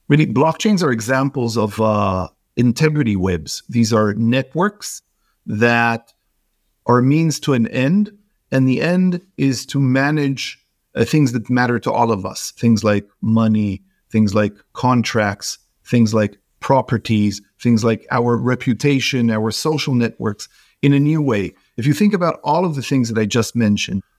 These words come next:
money, social networks, our reputation, our red-, credit score, and so on and so forth, each one of these is right now managed by a centralized corporation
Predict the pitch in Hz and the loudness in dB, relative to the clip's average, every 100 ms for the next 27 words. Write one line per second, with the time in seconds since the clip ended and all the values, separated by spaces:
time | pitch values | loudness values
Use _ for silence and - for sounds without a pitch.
0 | - 120 131 123 107 95 - 147 143 - | -2 0 2 2 0 -2 -4 -2 0 0
1 | 131 120 113 - 107 101 - - - 120 | 0 0 -2 -4 -4 -4 -6 -14 -4 -2
2 | 127 120 117 120 - 113 143 135 - 117 | 0 0 2 2 0 0 0 0 0 0
3 | 107 104 101 123 120 - - 139 139 143 | 0 0 0 -2 -4 -10 -4 -2 0 -2
4 | - 123 113 104 - _ - 127 160 151 | -4 0 0 0 -4 _ -4 0 2 2
5 | 135 175 156 135 120 - _ _ _ _ | 0 -2 -2 -2 -4 -8 _ _ _ _
6 | 220 240 - 185 160 123 127 175 - _ | 0 0 2 0 0 0 -2 -2 -4 _
7 | - 135 135 120 127 156 151 147 139 135 | -4 0 0 0 0 0 0 -2 0 0
8 | 123 120 139 180 139 110 - - _ _ | 0 -2 0 0 0 -2 -6 -14 _ _
9 | 120 120 - - 175 165 170 156 147 139 | -2 0 -2 0 0 0 -2 0 0 0
10 | 127 131 - _ - 123 160 180 156 - | -2 -8 -20 _ -6 -2 0 2 0 -4
11 | - | -8